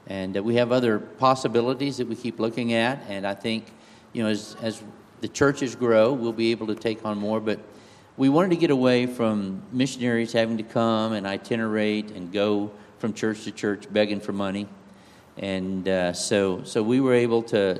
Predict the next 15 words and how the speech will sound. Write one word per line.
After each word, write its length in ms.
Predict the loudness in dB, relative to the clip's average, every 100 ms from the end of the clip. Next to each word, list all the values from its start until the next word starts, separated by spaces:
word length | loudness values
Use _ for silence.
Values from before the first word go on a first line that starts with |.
| -6
just 420 | -6 -6 -8 -12
commit 260 | -2 2 4
ourselves 460 | 2 2 0 0 -8
to 80 |
Peter. 380 | -6 -6 -4 -8 -10 -20 -20 -20 -20 -20 -12
And 500 | -8 -6 -6 -8 -8
so 260 | -2 0 2
he's, 360 | 0 -2 -6 -10
it, 240 | -10 -8
it, 220 | -10 -8
it's 180 | -10 -2
just 180 | -2 0
been 140 | -2
an 100 | -2
honor. 480 | 0 0 2 0